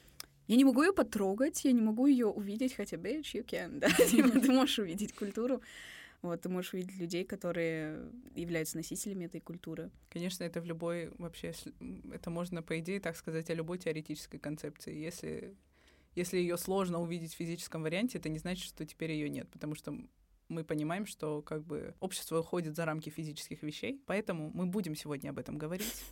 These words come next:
Speaker 2: А мы, как моральная полиция, расскажем, что такое хорошо,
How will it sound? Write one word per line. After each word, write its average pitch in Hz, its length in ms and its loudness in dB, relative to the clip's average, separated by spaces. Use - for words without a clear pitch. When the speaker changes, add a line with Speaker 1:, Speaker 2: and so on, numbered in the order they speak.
Speaker 2:
А 156 300 -2
мы, 170 160 0
как 165 180 -4
моральная 160 360 0
полиция, 165 460 -4
расскажем, 160 440 -6
что - 200 -6
такое - 240 -8
хорошо, - 540 -6